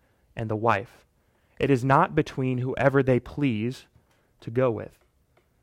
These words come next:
That is a false idea of what love is. Love is not something you can freely share with as many people as you choose to. Like I said earlier, our culture worships at the idol of sex, and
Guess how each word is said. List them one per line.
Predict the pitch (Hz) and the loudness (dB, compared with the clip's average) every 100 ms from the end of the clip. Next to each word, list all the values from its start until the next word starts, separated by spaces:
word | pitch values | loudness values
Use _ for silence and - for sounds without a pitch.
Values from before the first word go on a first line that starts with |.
| _ _ | _ _
That | 123 131 | 4 6
is | 131 120 | 4 2
a | 120 113 113 - _ | 0 0 -2 -8 _
false | _ _ 135 120 135 - - | _ _ 0 2 2 -2 -6
idea | 120 110 110 104 117 | -6 -4 -2 -2 -4
of | - 117 | -6 -4
what | 113 | -4
love | 107 107 104 | -2 -2 -4
is. | - 101 101 | -8 -10 -10
Love | 113 127 139 | 0 4 4
is | 120 | 2
not | 120 123 135 - | 2 2 0 -4
something | 131 120 120 | -8 -6 -6
you | 117 | -6
can | 113 | -10
freely | 107 - 131 135 | -12 -6 -2 -2
share | - 127 120 | -2 -4 -2
with | 113 113 | -4 -6
as | 113 | -8
many | 120 120 | -6 -6
people | 139 123 | -6 -4
as | 120 117 | -4 -4
you | 117 | -8
choose | - 113 113 | -8 -10 -10
to. | - 120 123 _ _ _ _ _ _ _ _ | -6 -6 -6 _ _ _ _ _ _ _ _
Like | 117 120 | -2 -2
I | |
said | 120 131 - | 0 0 2
earlier, | 135 139 127 | 2 4 4
our | 113 | 2
culture | - 135 135 | -2 -6 -4
worships | 117 131 131 131 127 | -2 -2 -2 -6 -6
at | 120 | -6
the | 113 | -4
idol | 117 113 | -4 -4
of | 110 | -6
sex, | - 131 - | -4 -6 -4
and | 120 | -10